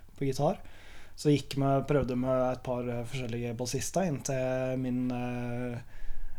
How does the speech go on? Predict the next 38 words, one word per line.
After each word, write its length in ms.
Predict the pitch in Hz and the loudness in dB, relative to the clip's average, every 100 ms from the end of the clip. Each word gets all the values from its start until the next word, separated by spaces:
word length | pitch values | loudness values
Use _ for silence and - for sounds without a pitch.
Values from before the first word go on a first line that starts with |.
| - | -2
jeg 0 | |
vil 80 | 131 | 0
ikke 140 | 135 147 | 4 6
si 120 | 165 | 6
barndomsvenn, 840 | 151 156 123 113 123 110 147 196 170 | 8 8 8 0 -2 2 4 6 4
men, 200 | 170 156 | 4 4
eh, 300 | 151 147 147 | 6 6 6
eh, 380 | 143 147 139 135 139 | 4 4 2 2 0
en 80 | 135 | 0
jeg 100 | 139 | 2
kjente 240 | 147 127 | 0 0
siden 160 | - 143 | 2 2
jeg 40 | |
var 200 | 131 131 | 4 2
femten 520 | 131 - 151 139 - 135 | 0 -2 -2 -2 -2 -2
seksten, 440 | 135 - - 202 208 | -2 -2 0 -2 0
Lars 220 | 147 139 | 2 4
Anders, 500 | 147 131 180 - - - | 4 4 2 0 -6 -4
eh, 800 | 165 147 139 139 135 131 131 135 - - - - - | 0 2 2 2 2 0 0 -2 -6 -10 -14 -14 -12
fra 140 | - 147 | 0 4
Valdres. 520 | 131 123 175 214 - - - - - - - 143 - - | 4 4 2 2 -4 -8 -12 -14 -16 -14 -12 -12 -8 2
Han, 260 | 151 147 | 6 8
eh, 220 | 147 147 143 | 8 8 6
han 160 | 151 | 6
ble 120 | 147 139 | 6 4
med 160 | 139 | 2
på, 300 | 131 139 143 139 135 | 2 2 0 0 -2
på 160 | 143 135 | 2 4
bass. 320 | 170 - - - - - - - - - - - - | 4 4 -2 -6 -12 -14 -16 -14 -12 -12 -12 -14 -4
Og 80 | 139 | 2
jeg 80 | 139 | 4
og 80 | 139 | 6
han 140 | 147 | 4
har 140 | 139 135 | 4 2
alltid 240 | 117 143 | 2 -2
pratet 300 | 135 127 - | -2 -4 -4
om 80 | 117 | -2
å, 100 | 113 | 0